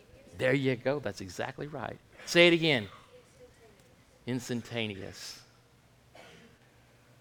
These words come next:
And sound doctrine is one thing.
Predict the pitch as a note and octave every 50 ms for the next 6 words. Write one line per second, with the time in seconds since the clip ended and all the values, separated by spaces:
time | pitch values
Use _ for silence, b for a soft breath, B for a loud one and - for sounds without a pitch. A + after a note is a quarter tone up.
0 | - - - - - - - - - - - _ - _ _ _ _ _ - _
1 | _ _ _ _ _ _ _ _ _ _ - - - _ _ _ _ _ _ _
2 | _ - E2+ - - - F3+ F#3 F#3 D#3+ C#3 D3+ D3+ E3 D#3+ - D3 C3+ B2+ A#2
3 | A#2 A2 A#2 C3+ C#3+ D3 D3+ C#3+ B2+ D3 B2+ A#2 F#2+ E2+